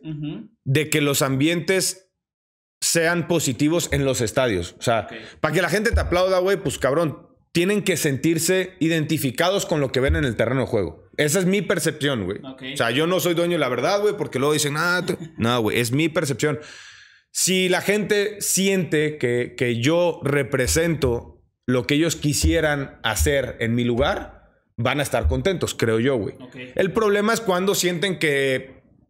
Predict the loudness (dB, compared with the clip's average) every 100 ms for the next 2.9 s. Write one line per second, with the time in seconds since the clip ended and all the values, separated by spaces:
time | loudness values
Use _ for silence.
0 | -4 -2 0 0 0 -2 -6 -16 -20 _
1 | -4 -2 0 0 0 0 0 0 0 2
2 | 2 2 0 -2 0 0 0 -4